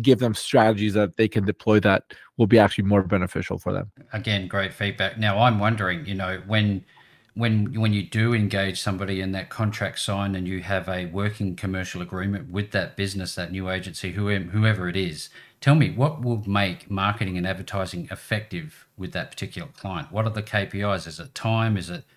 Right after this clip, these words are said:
Speaker 2: return on investment? What is it?
Speaker 1: Well, there, there's different K P Is. There's K P Is for the agency,
Speaker 2: Yep.
Speaker 1: and there's K P Is for their clients.
Speaker 2: Got it.
Speaker 1: So let's talk about the agency. The K P Is for the agency have to be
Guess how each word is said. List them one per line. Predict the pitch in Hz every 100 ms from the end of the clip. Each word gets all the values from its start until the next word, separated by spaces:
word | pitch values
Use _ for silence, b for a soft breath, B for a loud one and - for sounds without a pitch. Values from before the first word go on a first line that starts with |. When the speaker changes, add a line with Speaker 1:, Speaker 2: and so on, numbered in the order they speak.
| _ -
Speaker 2:
return | 95 - 110 107
on | 101
investment? | 95 104 - 113 101 - 104
What | 110
is | 92 -
it? | - _ _ _ _ _ _ _
Speaker 1:
Well, | - 160
there, | 175 160
there's | - 156 143
different | 185 208 185
K | 170 147
P | 147
Is. | 123 95 -
There's | 113
K | - 147
P | -
Is | 147 139
for | - 127
the | 107
agency, | 120 120 147 - 180 202 208 _
Speaker 2:
Yep. | 101 139
Speaker 1:
and | 131
there's | 120 -
K | 135 123
P | 143
Is | 127 123
for | - 123 110
their | 107 104
clients. | - 113 101 - - - _ b b b
Speaker 2:
Got | 82 -
it. |
Speaker 1:
So | 160 156
let's | 170
talk | - 160 -
about | 147 123
the | 131
agency. | 156 220 143 101 104
The | 104
K | - 147
P | 156
Is | 143 139
for | - 120
the | 117
agency | 117 131 147 - 127
have | 120 -
to | 127
be | 120 117 113 104